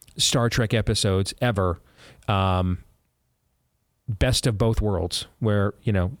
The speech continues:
uh, the Borg, uh, assimilate Picard into Locutus. I mean, so it's a great series. The one great film, the other films are pretty meh to what the hell, how'd they wreck this? It just doesn't, it, as great as that is,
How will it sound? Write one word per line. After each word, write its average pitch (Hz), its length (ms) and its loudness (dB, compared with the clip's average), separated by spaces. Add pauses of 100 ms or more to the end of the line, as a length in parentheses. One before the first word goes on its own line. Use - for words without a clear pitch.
uh, 95 200 0
the 104 100 0
Borg, 101 420 0 (220)
uh, 98 220 -2
assimilate 101 580 0 (220)
Picard 98 580 0
into 113 240 0
Locutus. 90 640 -2 (640)
I 117 140 0
mean, 110 200 2
so 117 200 2
it's 151 160 0
a 160 40 0
great 135 320 0
series. 127 560 2 (120)
The 117 80 2
one 147 640 0
great 165 320 2
film, 151 520 0 (720)
the 123 140 2
other 143 160 2
films 131 400 2
are 113 80 2
pretty 127 300 2
meh 117 340 0
to 104 400 0
what 113 300 0
the 107 100 -2
hell, 101 300 0
how'd 110 200 0
they 101 120 2
wreck 101 300 0
this? 87 340 -2 (680)
It 127 120 0
just - 260 0
doesn't, 123 300 0 (160)
it, 131 160 -4
as 120 160 0
great 135 240 2
as 143 100 2
that 127 160 2
is, 120 260 0